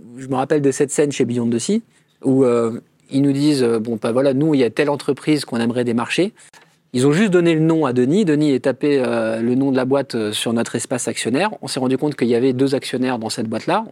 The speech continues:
On a contacté le premier, et ça a suffi. En fait, le premier a dit, « Bah oui, bien sûr, ça nous intéresse, euh, euh, travaillons ensemble. » Donc, ce, ce, ce, ce lien, en fait, interpersonnel,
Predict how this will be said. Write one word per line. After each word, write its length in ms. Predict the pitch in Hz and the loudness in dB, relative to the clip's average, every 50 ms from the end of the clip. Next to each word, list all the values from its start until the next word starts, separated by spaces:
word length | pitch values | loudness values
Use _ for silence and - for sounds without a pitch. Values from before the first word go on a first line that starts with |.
| _ _ - | _ _ -4
On 120 | 127 123 | -2 -2
a 80 | 131 123 | -2 -2
contacté 560 | - 139 131 - 127 123 - - 135 135 127 | -2 -4 -4 -4 -6 -8 -4 -2 0 0 2
le 80 | 120 | 0
premier, 420 | 113 - - 120 120 131 165 247 - - - - _ _ _ _ _ _ - - | -2 -4 -2 0 0 2 0 0 -4 -8 -20 -20 _ _ _ _ _ _ -20 -10
et 20 | |
ça 140 | - - 117 | -6 -4 -4
a 40 | 113 | -4
suffi. 380 | - - 107 - - 175 175 | -4 -6 -6 -4 -4 -4 -4
En 40 | 127 | -4
fait, 160 | - 127 - | -6 -8 -6
le 80 | 127 117 | -6 -6
premier 280 | - - 120 131 143 | -4 -2 0 0 0
a 80 | 139 120 | 0 -2
dit, « 80 | 127 143 | -2 -2
Bah 100 | 123 - | 0 0
oui, 80 | 147 160 | 0 0
bien 140 | 135 110 104 | -2 -2 -6
sûr, 200 | - - 156 - | -6 -6 -6 -6
ça 80 | - | -6
nous 160 | 110 110 110 110 | -6 -6 -6 -8
intéresse, 460 | 104 - 120 113 143 170 165 - 131 | -8 -6 -4 -2 -2 -2 -4 -4 -6
euh, 160 | 113 107 107 107 _ - _ _ _ _ _ - 123 | -6 -6 -6 -8 _ -20 _ _ _ _ _ -14 -10
euh, 180 | 120 120 107 | -10 -8 -8
travaillons 380 | 110 - - 127 123 123 123 123 | -6 -4 -2 0 0 0 -2 -2
ensemble. » 320 | - - - 139 120 113 - - - - - - - - _ _ _ _ - | -4 -4 -4 -4 -4 -4 -6 -10 -20 -20 -20 -20 -20 -20 _ _ _ _ -4
Donc, 180 | 139 131 - | -4 -2 -2
ce, 160 | - - 156 - - | -2 -2 -2 -2 -2
ce, 240 | - - 135 - 143 | -2 -4 -4 -2 -2
ce, 240 | - - 127 - - | -2 -2 -2 -2 -2
ce 160 | - - 151 | 0 0 2
lien, 260 | 156 160 180 202 190 | 2 2 2 2 0
en 80 | 160 143 | 0 -2
fait, 240 | - 156 147 147 - | 0 0 0 0 -2
interpersonnel, 840 | - 165 - 185 165 - - 165 - - 165 151 135 147 185 196 | -4 -2 -2 -2 -2 -2 -2 -4 -2 -2 0 0 0 0 -2 -4